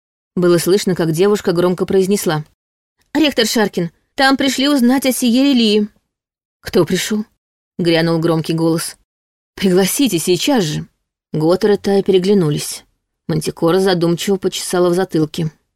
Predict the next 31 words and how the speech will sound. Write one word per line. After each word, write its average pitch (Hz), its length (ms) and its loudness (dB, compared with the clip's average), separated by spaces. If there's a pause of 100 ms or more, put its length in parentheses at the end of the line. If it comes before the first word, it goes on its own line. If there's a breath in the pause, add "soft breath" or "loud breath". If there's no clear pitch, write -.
(380)
Секретарь 208 400 -2
распахнула 226 540 0
дверь, 180 320 0 (320)
пропуская 196 600 -2
их - 320 -4 (200)
и 262 120 -4
косясь 202 460 0
на 202 100 2
жуткого 190 360 0
зверя. 170 340 0 (340)
А 185 80 0
едва 180 320 2
они 202 180 4
вошли, 160 480 -2 (300)
как 175 220 -4
ректор 208 360 0
Портарский 175 680 -4 (520)
Поднялся 269 420 0
со 214 120 -4
своего 202 320 2
места, 233 380 0
и 226 160 -4
посыпались 214 540 -2
вопросы. 165 480 -2 (640)
«Кто - 300 -2
вы? 139 220 0 (460)
Почему 185 500 2
интересуетесь 202 800 0
магистром 180 600 0
де 208 120 2
Ренти?» 165 400 0